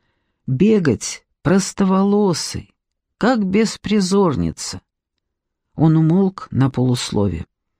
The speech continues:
"А вы найдите того, кто будет трезво оценивать глупость ваших идей",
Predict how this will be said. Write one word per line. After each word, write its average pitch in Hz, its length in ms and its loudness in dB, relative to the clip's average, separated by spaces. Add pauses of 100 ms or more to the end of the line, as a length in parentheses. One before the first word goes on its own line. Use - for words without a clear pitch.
(1600)
"А - 120 2
вы 240 100 6
найдите 247 460 4
того, 175 300 4
кто - 180 0
будет 160 320 2
трезво 185 440 4
оценивать 160 600 2
глупость 156 600 2
ваших 165 460 0
идей", 143 640 2